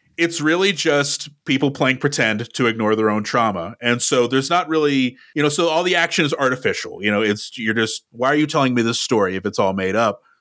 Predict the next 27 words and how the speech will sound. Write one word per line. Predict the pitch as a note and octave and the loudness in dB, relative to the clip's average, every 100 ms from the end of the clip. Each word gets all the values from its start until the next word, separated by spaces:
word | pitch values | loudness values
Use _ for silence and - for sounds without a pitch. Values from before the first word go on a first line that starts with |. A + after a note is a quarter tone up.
| _ - | _ -10
So | - D#3 | -4 -2
what | D3 A#3 | 0 -2
was | B3 B3+ | -2 0
it | A3+ | 0
about | G3+ G3 | 0 0
Inception | C#3+ C#3 - - - F2 D2 - _ - | 0 0 -2 -2 -2 -4 -8 -20 _ -2
that | A#2+ | 0
I | |
really | A#2+ A#2 A#2 G#2+ | 2 2 2 4
liked | G#2+ G2+ - _ - | 2 0 -4 _ -4
that | C3 B2+ | 0 2
it's | B2 C#3 | 0 0
not | D3 D3 | -2 -2
clicking | - D#3+ D#3+ B2 | -2 0 2 2
with | A#2+ A2+ | 0 0
me | A#2 | -4
here, | A2 A3+ B3+ | 0 0 2
wh-, | E3 D#3 | 2 0
when | D3 E3 | 2 0
it's | D#3 | 0
essentially | D#3+ G3 G3 F3+ | 0 -2 0 0
that | D3+ D3 | 0 0
same | C#3 C3+ C3+ | 0 0 0
thing | G#3 F#3+ | 0 0
as | C#3+ | 0
far | D#3+ D3 | 0 2
as, | C3 A#2 - | 0 -2 -6